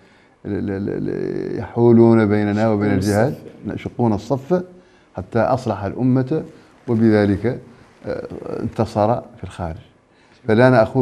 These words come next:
Speaker 1: يدا شلاء تحتاج إلى الدواء نريد أن نضرب بها،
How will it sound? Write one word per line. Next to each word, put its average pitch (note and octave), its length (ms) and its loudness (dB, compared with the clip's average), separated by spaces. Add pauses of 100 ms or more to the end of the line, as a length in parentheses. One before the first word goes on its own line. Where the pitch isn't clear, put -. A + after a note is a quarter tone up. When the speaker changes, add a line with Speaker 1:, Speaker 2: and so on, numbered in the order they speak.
(140)
Speaker 1:
يدا G#2+ 340 4 (340)
شلاء A2+ 840 4
تحتاج C3 460 2
إلى A2 220 2
الدواء A2 580 4 (400)
نريد G#2+ 200 2
أن G2+ 200 -2
نضرب F2+ 400 -2
بها، F2+ 260 -8